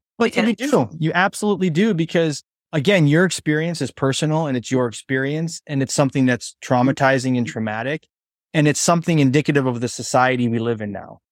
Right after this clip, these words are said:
Speaker 2: And I
Speaker 1: Right.
Speaker 2: think all of us need to speak up of all types of trauma, but certainly mass shootings. And as I said earlier, we do have personal opinions of politics and gun control and these things. But let's face it, none of those really matter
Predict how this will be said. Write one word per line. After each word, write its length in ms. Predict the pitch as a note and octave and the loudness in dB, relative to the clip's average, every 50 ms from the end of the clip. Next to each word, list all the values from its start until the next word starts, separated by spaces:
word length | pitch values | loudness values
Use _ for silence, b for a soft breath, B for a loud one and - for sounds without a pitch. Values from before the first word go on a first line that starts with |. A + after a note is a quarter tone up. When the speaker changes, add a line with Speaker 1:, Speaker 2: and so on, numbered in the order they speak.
| _ _ - | _ _ -6
Speaker 2:
And 100 | C3+ C3 | -2 0
I 40 | C3 | 0
Speaker 1:
Right. 80 | B2 | 2
Speaker 2:
think 180 | D3+ C#3+ C3+ - - | 2 2 0 0 0
all 120 | C3+ D3 | -2 -2
of 400 | D#3 _ _ _ _ _ - B2 | -2 _ _ _ _ _ -4 -4
us 220 | A#2+ - - - - - | -4 -4 -6 -12 -10 -6
need 280 | D3 C#3 D#3+ F#3+ G3+ | -2 0 2 2 2
to 100 | - D#3+ | 2 0
speak 340 | - - - C3+ B2+ A2+ - | -2 0 0 -2 -2 0 0
up 220 | B2 A#2+ A#2 G#2+ _ _ _ _ _ _ _ _ _ - | -2 -2 -2 -4 _ _ _ _ _ _ _ _ _ -4
of 120 | E3 D3+ | 0 2
all 180 | D#3+ F#3+ A3+ A#3+ | 4 4 4 4
types 300 | A3+ - F3+ D#3 - - | 2 2 0 0 2 -2
of 80 | C3+ - | -4 -4
trauma, 420 | - - C3+ A#2+ A#2 A2+ A#2 A#2 | -2 -2 -2 0 0 -2 -4 -4
but 160 | A#2+ B2 C3 - | -4 -6 -6 -2
certainly 300 | - F#3+ F#3 F3+ F3 E3 | 0 0 0 2 0 0
mass 240 | D#3 D3 C#3+ C3+ | 2 2 2 2
shootings. 680 | - - - G3+ A3+ G3+ E3+ D3+ C#3+ C#3+ C#3 - - - - | 0 0 0 0 0 0 0 0 -2 -2 -4 -6 -8 -12 -4
And 180 | - E3+ D#3 D#3 - | 0 2 2 2 2
as 160 | D#3+ C#3+ C#3 | 2 2 2
I 80 | C#3 | 0
said 220 | C3 - D3+ C#3 C3+ | 0 0 0 -2 -2
earlier, 340 | C3+ C#3+ D3 D3+ C#3 C3 B2+ | -2 -4 -4 -4 -4 -2 0
we 80 | G3+ | 0
do 140 | G3 B3 B3+ | 2 4 4
have 140 | A#3+ G3+ - | 2 2 2
personal 340 | - E3 D3 - - C#3+ C3 | 0 0 0 0 -2 -4 -4
opinions 400 | B2+ - - C3 B2 B2+ B2 B2 | -4 -6 -6 -4 -4 -4 -4 -6
of 100 | B2+ - | -8 -10
politics 600 | - - A2+ A2+ A#2+ A#2 _ - C3+ A#2+ - - | -6 -4 -2 -2 -4 -6 _ -6 -6 -6 -4 -2
and 120 | C3+ B2+ | -2 0
gun 220 | A2 A#2+ A2+ A#2+ A#2 | 0 0 -2 -2 0
control 360 | - B2 A#2 - C3+ B2 B2 | 0 -2 -2 0 0 0 0
and 120 | A#2+ A#2+ | 2 2
these 180 | B2 C#3 F3 E3+ | 0 0 0 -2
things. 400 | - C#3+ C3 B2 B2+ B2 A#2+ - _ _ _ _ _ _ _ _ _ _ - | -2 -4 -4 -2 -2 -4 -6 -10 _ _ _ _ _ _ _ _ _ _ -10
But 240 | F#3+ D#3+ C3 E3+ E3 | -8 -2 0 0 2
let's 220 | F3+ F3 E3 - | 4 2 2 0
face 300 | - - F3 F#3 G3+ - - | 0 0 2 2 2 0 -2
it, 140 | D3 - - | -4 -4 -4
none 240 | - F3 E3 F3+ G#3+ A3+ | -4 0 2 2 2 2
of 60 | G#3 | 2
those 160 | G3 F3+ D#3 | 2 2 2
really 220 | D3 E3 D#3+ D3 | 0 0 -2 -2
matter 560 | C#3+ C#3 C#3 C#3 C#3 C3+ C3 B2+ B2 A#2+ A2+ | -2 0 0 0 0 -2 -4 -6 -8 -10 -12